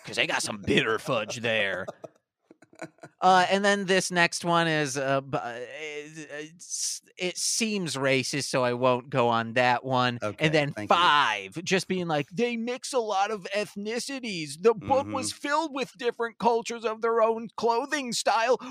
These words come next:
Speaker 1: Why are they so bent on the clothing style? In the series, they just mix it, and, well, it does not match." That's, just say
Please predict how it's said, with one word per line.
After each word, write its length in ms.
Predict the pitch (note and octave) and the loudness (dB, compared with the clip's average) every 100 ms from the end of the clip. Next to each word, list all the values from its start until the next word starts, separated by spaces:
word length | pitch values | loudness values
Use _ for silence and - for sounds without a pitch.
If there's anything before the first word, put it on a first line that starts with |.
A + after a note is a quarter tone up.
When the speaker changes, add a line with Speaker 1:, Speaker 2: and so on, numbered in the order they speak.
| A3+ | 2
Speaker 1:
Why 180 | G3 A3 | 4 4
are 100 | C4+ | 2
they 180 | B3+ A#3+ | 0 -2
so 440 | - - G3 A3 | -2 0 2 2
bent 320 | G3+ F#3+ G3 | 2 -2 0
on 160 | G#3 G3 | -2 0
the 80 | F#3 | -2
clothing 680 | - D#3 F#3+ C#4 A#3+ F#3+ | -2 2 2 2 -2 -2
style? 320 | C#3 D3+ C3 | -2 0 0
In 220 | E3+ B3 C4+ | -2 -4 -4
the 140 | C4+ | -6
series, 500 | - C#4+ C#4 D4 C4+ | -6 -6 -6 -6 -6
they 160 | B3+ B3 | -6 -4
just 240 | C4 C4 | -6 -8
mix 380 | B3 B3 C4 - | -6 -6 -6 -8
it, 100 | C4+ | -6
and, 160 | B3+ B3 | -4 -4
well, 340 | B3 A#3+ A#3 A#3+ | 2 4 4 2
it 180 | A3 F3+ - | -2 -4 -4
does 260 | G#3+ G#3+ | -4 -4
not 240 | A3+ G3+ F#3 | -2 0 0
match." 640 | G#3 G#3 G#3 G3 - - - _ _ _ _ _ _ _ _ _ _ _ - G#3+ | -2 0 2 2 0 -8 -8 _ _ _ _ _ _ _ _ _ _ _ -8 -2
That's, 280 | A#3 A#3+ A#3 G3 | 0 0 -2 -4
just 320 | F3+ A#3+ - | 0 0 0
say 420 | - A#3+ B3+ A3+ | 0 0 2 2